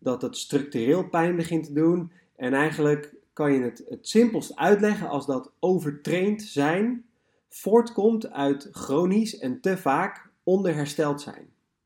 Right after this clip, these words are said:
Onderhersteld zijn is vaak de lichte versie van overtraind zijn. Onderhersteld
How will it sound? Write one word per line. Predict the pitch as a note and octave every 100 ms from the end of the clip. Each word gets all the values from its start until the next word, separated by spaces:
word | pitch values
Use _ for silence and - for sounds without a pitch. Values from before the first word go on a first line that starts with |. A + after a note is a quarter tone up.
| _ _ _ _ _ _ - _
Onderhersteld | - A3 A#3+ F#3 E3 - G#3 A#3
zijn | - A2 C#3 G#3 G3+ - _ _ _
is | - D#3+ D#3+
vaak | F3 E3+ E3 B2+
de | C#3
lichte | C3 D3 A#3 - E3+
versie | D3+ D#3+ F#3 F#3+ A3 G#3+
van | - D#3 D#3+ D3
overtraind | C#3+ C#3+ D3 C#3+ C#3 A#2+
zijn. | - - _ _ _ _ _ _ _ _ _
Onderhersteld | - E3 G#3+ F3 D3+ - B2 C#3+ G3 -